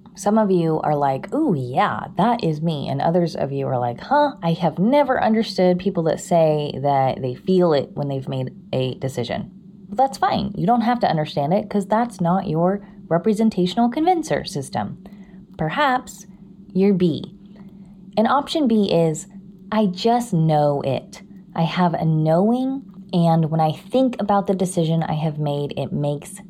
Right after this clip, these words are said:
logical sense to me." Okay? So you are a knower. You know when you have made the right decision. You don't necessarily have a feeling about it. You just know. Option C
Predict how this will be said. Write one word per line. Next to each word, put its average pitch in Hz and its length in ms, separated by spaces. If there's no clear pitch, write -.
logical 196 760
sense - 420
to - 140
me." - 240
Okay? 190 280
So 190 140
you 190 240
are 214 120
a 220 100
knower. 143 500
You 185 220
know 190 340
when 170 180
you 170 100
have 180 180
made 143 360
the 180 100
right 131 260
decision. 165 580
You 170 100
don't 180 180
necessarily 165 600
have 147 180
a 127 60
feeling 220 500
about 123 300
it. 120 200
You 160 180
just 147 360
know. 113 400
Option 339 800
C 170 600